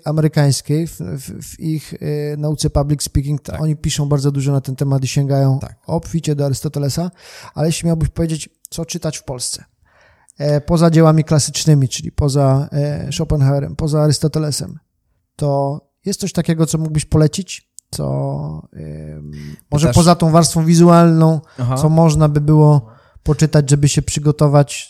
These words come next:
Speaker 1: żeby nabrać takiej głębi teoretycznej, bo niektórzy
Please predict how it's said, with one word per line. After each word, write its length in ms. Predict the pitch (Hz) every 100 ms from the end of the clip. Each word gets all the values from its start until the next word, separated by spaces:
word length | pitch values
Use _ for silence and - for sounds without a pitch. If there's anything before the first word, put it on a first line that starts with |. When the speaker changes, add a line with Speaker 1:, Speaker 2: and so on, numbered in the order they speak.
| -
Speaker 1:
żeby 440 | 143 139 139 143
nabrać 480 | 139 127 135 123 -
takiej 340 | - 135 139 131
głębi 360 | 160 160 147
teoretycznej, 600 | 135 156 151 143 - 160
bo 120 | 156
niektórzy 480 | 139 135 - 135 139